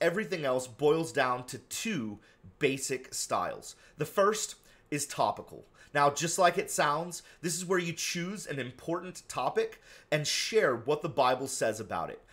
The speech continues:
You pick something, and then you say what the Bible covers about this. You go from Genesis to Revelation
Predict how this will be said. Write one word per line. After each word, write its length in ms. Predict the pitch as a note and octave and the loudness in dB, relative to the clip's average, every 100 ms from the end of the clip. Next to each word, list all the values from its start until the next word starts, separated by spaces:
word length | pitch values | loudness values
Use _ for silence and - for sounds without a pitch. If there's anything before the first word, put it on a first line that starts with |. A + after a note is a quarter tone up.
| - | -16
You 120 | - D#3 | -8 -8
pick 320 | - A3+ - | 0 0 2
something, 580 | - F#3+ F#3+ G#3+ A3 G3 - - | 2 2 2 -2 -2 -12 -20 -4
and 120 | D3+ | 0
then 120 | E3+ | 0
you 80 | F3 | 0
say 380 | D#3+ - G3 F3+ | -4 2 4 4
what 320 | C3 D3 F#3 | 4 4 4
the 60 | F#3 | 2
Bible 440 | D3+ D3+ D#3 D3+ | 2 2 2 -2
covers 540 | D3+ F#3 C#3+ A#2 A2 - | -2 0 2 0 -6 -6
about 360 | A#2 A#2 A2+ | 0 0 0
this. 240 | G2 D#2+ - | -2 -10 -10
You 80 | B2 | 0
go 200 | D3 D3 | 2 2
from 220 | C3 A2+ | -2 -8
Genesis 640 | - D#3 F3 - G3 - - - - | -4 -2 -2 -2 -4 -4 -10 -20 -12
to 120 | D3+ | -6
Revelation 840 | B2 D3 E3 E3 B2 - G#2+ G2 | 2 2 2 0 -2 -4 -8 -10